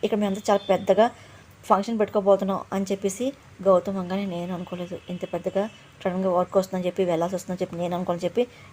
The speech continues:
ఇంద్ర బాధపడుతూ ఉంటాడు. "అసలు నాన్న ఏం చేయబోతు నీకు తెలుసా?" అని చెప్పి,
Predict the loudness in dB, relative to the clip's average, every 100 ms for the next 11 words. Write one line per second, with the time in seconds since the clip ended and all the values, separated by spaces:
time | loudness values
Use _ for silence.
0 | -2 2 4 4 4 4 2 2 2 0
1 | -2 -16 -20 -6 -4 -2 0 2 2 4
2 | 2 2 2 2 2 2 2 0 2 0